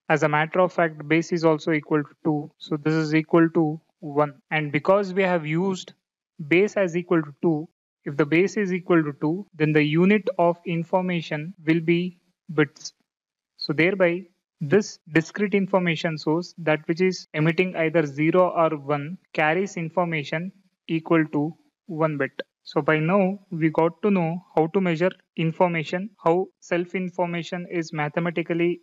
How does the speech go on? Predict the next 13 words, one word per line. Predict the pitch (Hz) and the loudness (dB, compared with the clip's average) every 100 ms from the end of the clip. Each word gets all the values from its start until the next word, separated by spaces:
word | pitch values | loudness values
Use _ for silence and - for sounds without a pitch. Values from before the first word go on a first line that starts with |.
| - | -4
expressed, | 151 - - 185 208 - _ - | -6 -6 -2 -2 -2 -10 _ -2
and | 156 147 | -2 0
how | - 190 180 196 - _ | 2 2 2 -2 -10 _
information | 170 170 202 190 185 196 185 | 0 4 4 2 0 -4 -4
is | 185 165 | -2 0
related | 147 156 170 180 156 | 2 2 2 0 2
to | 185 156 170 _ _ | 4 4 0 _ _
probability | - 156 160 180 180 190 | 2 2 2 -4 -4 -8
of | 180 165 - | -2 -2 0
occurrence | 160 175 170 170 | -4 -2 -2 -2
of | 160 147 | -2 -2
an | 165 | -4
event. | 147 139 127 | -4 -6 -10